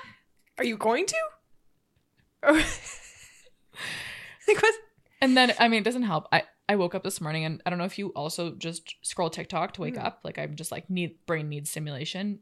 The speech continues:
Speaker 1: TikTok. The
Speaker 2: Yeah.
Speaker 1: first thing that came onto my For You page was, I'm sure all of you F one fans have seen it, the goat simulator video. <laughs> I was like,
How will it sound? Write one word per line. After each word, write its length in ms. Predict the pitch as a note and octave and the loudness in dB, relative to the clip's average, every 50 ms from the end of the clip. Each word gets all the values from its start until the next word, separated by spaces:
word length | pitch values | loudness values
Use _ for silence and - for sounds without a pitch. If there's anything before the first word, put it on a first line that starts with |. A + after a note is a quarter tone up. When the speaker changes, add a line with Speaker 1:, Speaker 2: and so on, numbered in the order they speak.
| _ _ _ | _ _ _
Speaker 1:
TikTok. 480 | - D#3+ D3+ - F#3+ F#3+ A3 A#3+ A#3+ | -10 -10 -8 -6 -4 -2 -2 -4 -4
The 100 | A#3 A3 G3 | -6 -6 -6
Speaker 2:
Yeah. 20 | |
Speaker 1:
first 300 | F3+ E3 - D#3+ D#3 F3+ | -6 -2 -4 -4 -4 -4
thing 100 | - F3+ | -4 -4
that 140 | F#3 F#3 F#3+ | -4 -4 -4
came 160 | - F#3+ E3 | -4 -4 -4
onto 200 | E3 E3+ F3 - | -4 -4 -6 -6
my 280 | F3 D#3+ D#3+ D#3 C#3+ - - _ | -6 -4 -4 -6 -8 -10 -14 _
For 80 | - E3+ | -6 -6
You 140 | D#3+ E3 | -6 -4
page 240 | D#3+ F#3+ E3+ G3 G3+ | -4 -2 -2 -2 -2
was, 240 | G3+ E3+ D#3 D#3 - | -2 -2 -4 -4 -4
I'm 160 | - F3+ F#3 G3 | -4 -2 -2 -2
sure 320 | - - G3+ F#3+ F3 - | -2 0 0 0 0 0
all 320 | - D#3+ D#3+ D3+ D3 D3 | 0 0 0 0 -2 -4
of 100 | D3+ D#3+ | -4 -4
you 140 | F3+ D#3+ D3 | -4 -4 -2
F 180 | A#2+ E3 - - | -2 -4 -6 -8
one 200 | D3 C#3+ D#3 - - | -12 -12 -12 -10 -8
fans 300 | D3+ D3 C3+ D3+ E3 - | -8 -8 -6 -8 -8 -10
have 120 | D#3 E3 | -10 -10
seen 160 | - - C#3 C3+ | -10 -10 -8 -10
it, 180 | D3 C#3+ - - _ _ _ _ _ _ _ _ _ - - _ | -10 -10 -12 -16 _ _ _ _ _ _ _ _ _ -20 -12 _
the 320 | B3 G#3+ G#3+ G3+ F#3 F3 F3+ - - - - - _ _ F#3 - | -4 0 2 2 2 2 -2 -4 -12 -20 -20 -20 _ _ -4 0
goat 260 | - E3 F3 E3+ - | 2 2 2 2 0
simulator 560 | - - C4+ A#3+ A#3+ A#3+ A#3+ A#3 A#3 C4 C4 | -2 0 2 4 4 4 4 4 4 2 2
video. 540 | A#3+ B3+ B3 C4 C4 C4+ C#4 D4 E4 G4 - _ _ _ _ _ _ _ - - - | 2 0 0 2 2 2 2 2 0 0 -4 _ _ _ _ _ _ _ -6 -6 -6
<laughs> 500 | _ _ _ _ _ _ _ - - - | _ _ _ _ _ _ _ -12 -2 2
I 640 | F#4+ - - - F#4+ F#4 E4+ D#4 D4+ C4 - D#4 - - | 2 4 8 10 10 10 10 10 8 10 10 10 10 8
was 180 | G4 A#4 - | 4 2 4
like, 540 | - G4 - - - B4+ - - - - - | 4 2 2 2 -4 -8 -8 -12 -16 -16 -12